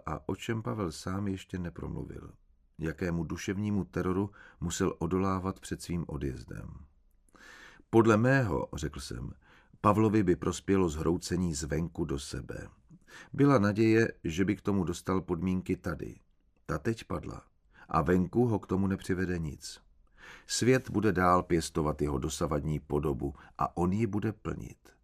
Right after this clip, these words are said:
Tím, že ho nepustili domů, stala se mu horší věc, než si myslí. Ještě tak, kdyby někdo odhalil jeho ochrannou masku a napíchl mu duši opatrně prstem, jehož by se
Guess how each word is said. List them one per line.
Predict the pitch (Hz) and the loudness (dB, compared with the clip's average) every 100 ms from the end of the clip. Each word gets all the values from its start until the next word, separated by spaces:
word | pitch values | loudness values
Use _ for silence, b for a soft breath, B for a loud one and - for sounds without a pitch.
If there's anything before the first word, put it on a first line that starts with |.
| _ _ _ _ _ | _ _ _ _ _
Tím, | 120 127 | 4 4
že | 104 107 | 6 6
ho | 95 | 6
nepustili | 98 - - 92 87 | 4 0 -2 2 2
domů, | 95 104 104 | 2 0 -2
stala | - 98 92 | -2 0 0
se | - | 0
mu | 92 | 0
horší | 82 90 85 - | 0 -2 -4 -2
věc, | 92 95 - | 0 0 -2
než | 87 82 | -6 -6
si | - | -4
myslí. | 80 71 - 50 50 - _ _ _ _ _ _ _ | -4 -6 -10 -12 -16 -20 _ _ _ _ _ _ _
Ještě | 123 135 - 127 | 2 4 4 2
tak, | - 107 | 6 4
kdyby | 90 78 95 95 90 | 2 0 2 4 2
někdo | 90 95 | 2 0
odhalil | - 92 92 92 92 | 0 0 2 2 4
jeho | 87 85 - | 2 0 -2
ochrannou | 87 - 90 90 80 | -4 -2 0 0 0
masku | 80 87 - 95 - | -2 -6 -4 -4 -4
a | 80 | -4
napíchl | 85 80 92 76 87 | -4 -2 -4 -2 -2
mu | 82 | -2
duši | 78 82 - - | -2 -6 -6 -6
opatrně | 76 82 78 78 78 | -4 -6 -4 -6 -4
prstem, | 76 78 - 85 82 85 B B B | -6 -8 -4 0 0 -2 B B B
jehož | 90 92 | 2 2
by | 76 - | 0 -2
se | - | -2